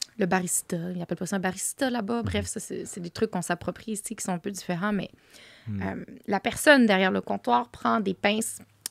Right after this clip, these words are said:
Speaker 1: il va chercher, en fait, une tasse à café dans une chaudière d'eau bouillante remplie de tasse à café, mais une eau qui bout, là,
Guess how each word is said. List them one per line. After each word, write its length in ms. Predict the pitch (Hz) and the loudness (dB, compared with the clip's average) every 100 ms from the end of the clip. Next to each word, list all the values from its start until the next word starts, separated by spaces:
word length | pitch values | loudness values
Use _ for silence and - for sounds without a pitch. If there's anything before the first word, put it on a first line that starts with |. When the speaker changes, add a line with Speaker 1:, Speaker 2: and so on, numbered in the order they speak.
| - | -2
Speaker 1:
il 100 | 202 | 2
va 140 | 208 | 4
chercher, 460 | 214 220 - - 240 | 4 0 0 0 0
en 40 | 180 | 0
fait, 180 | - | 2
une 100 | 202 185 | 2 4
tasse 220 | 202 196 | 2 4
à 80 | 185 | 0
café 320 | 170 - 240 | -2 -2 -2
dans 140 | 208 | 0
une 180 | 170 185 | 0 -2
chaudière 520 | - 220 185 214 196 | 0 -2 2 4 4
d'eau 160 | 175 226 | 2 2
bouillante 420 | 190 190 202 202 | 2 2 2 2
remplie 320 | - 214 - | 0 -2 -4
de 60 | 226 | -6
tasse 300 | - 202 180 | -2 -2 -2
à 60 | 175 | -4
café, 320 | 165 165 247 | -4 2 6
mais 180 | 214 214 | 6 8
une 240 | 220 220 | 8 6
eau 120 | 262 | 6
qui 180 | 247 208 | 2 0
bout, 460 | 196 190 233 277 | 0 2 4 4
là, 120 | 226 | 4